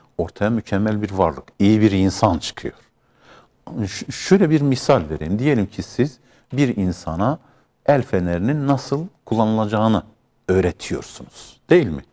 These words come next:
Bir öğretmen oldunuz, öğrettiniz. Sadece bir kullanma, kullanma kılavuzu gibi bir şey öğrettiniz. Fakat, e, e, ona el fenerini nerede kullanması gerektiğini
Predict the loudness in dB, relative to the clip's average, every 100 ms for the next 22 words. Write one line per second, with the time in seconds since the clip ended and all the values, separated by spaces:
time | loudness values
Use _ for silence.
0 | _ _ _ _ _ _ _ _ 0 0
1 | 4 2 2 0 0 0 -4 -6 -4 -6
2 | -2 2 2 0 -4 -8 -8 -14 -20 _
3 | _ _ 0 2 4 2 0 -2 -2 -12
4 | _ -4 -2 0 2 2 0 -2 -8 -16
5 | -12 -12 _ -4 0 0 -2 0 4 4
6 | 4 2 2 2 0 0 0 0 -2 -2
7 | -4 -6 -8 _ -20 _ _ -2 0 0
8 | -2 -4 -4 -2 0 -4 -8 _ _ -20
9 | _ _ _ -10 -6 -4 -4 -4 -10 -18
10 | -2 0 2 2 0 -4 _ _ _ -4
11 | 2 2 0 -2 0 2 2 0 0 0
12 | -2 -6 -14 _ _ _ _ 0 4 4
13 | 2 0 -4 -4 -2 0 0 0 -2 -4
14 | -2 0 0 0 0 0 0